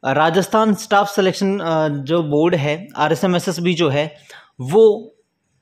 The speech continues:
अठारह सौ इक्कीस पदों पर जूनियर इंस्ट्रक्टर की भर्ती करवा रहा है। जूनियर इंस्ट्रक्टर, जेआई। जी हाँ दोस्तों, इसके अंदर आपको ग्यारह अप्रैल तक आप लोग आवेदन कर सकते हो, आपको ग्यारह अप्रैल तक का टाइम दिया जाता है।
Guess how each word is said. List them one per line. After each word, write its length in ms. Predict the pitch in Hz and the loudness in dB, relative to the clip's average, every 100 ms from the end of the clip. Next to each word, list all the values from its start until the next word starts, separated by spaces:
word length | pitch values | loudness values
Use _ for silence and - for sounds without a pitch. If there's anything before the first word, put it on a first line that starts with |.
| _ - | _ -4
अठारह 240 | 160 180 | 0 0
सौ 100 | 180 | 0
इक्कीस 240 | 196 196 - | -2 -4 -4
पदों 240 | 175 175 | -2 0
पर 380 | 156 190 196 _ | 0 -4 -6 _
जूनियर 480 | 147 135 214 240 247 | -8 0 2 4 4
इंस्ट्रक्टर 580 | 208 165 - 160 - 170 | 2 -2 -2 -6 -2 -2
की 440 | 156 165 170 233 143 | -2 -2 -4 -6 -6
भर्ती 360 | 139 131 160 | -4 -2 -2
करवा 260 | 135 110 110 | 0 -2 -2
रहा 220 | 101 104 | -6 -10
है। 220 | 104 117 _ - - _ 135 | -14 -18 _ -20 -20 _ -4
जूनियर 340 | 156 202 226 | 2 4 4
इंस्ट्रक्टर, 460 | 185 - 165 - - - | 2 -2 -8 -10 -14 -14
जेआई। 480 | 127 120 170 160 117 | -10 -2 0 0 -2
जी 180 | 107 190 | -2 0
हाँ 100 | 185 | 2
दोस्तों, 480 | 175 - 208 208 - - - - - | 0 2 -2 -2 -12 -20 -20 -12 -8
इसके 320 | - 254 247 | -4 2 2
अंदर 260 | 185 190 | 4 2
आपको 520 | 185 180 143 190 190 170 | 2 2 0 2 2 0
ग्यारह 360 | 131 165 196 | -2 0 4
अप्रैल 340 | 214 196 180 175 | 2 2 2 2
तक 160 | 180 | 0
आप 180 | 170 - | 0 0
लोग 160 | 175 160 | 0 2
आवेदन 360 | 147 151 160 | 2 2 0
कर 100 | 156 | -2
सकते 300 | 139 143 - | -2 -4 -2
हो, 80 | 180 | 0
आपको 320 | - 156 165 | 0 0 -2
ग्यारह 220 | 151 156 | 0 0
अप्रैल 240 | 160 160 139 | 0 0 -2
तक 160 | 143 | -2
का 60 | 175 | -4
टाइम 280 | 156 135 131 | -2 -2 -2
दिया 160 | 110 | -4
जाता 260 | 107 123 151 | -6 -4 -4
है। 320 | 147 190 - | -4 -6 -10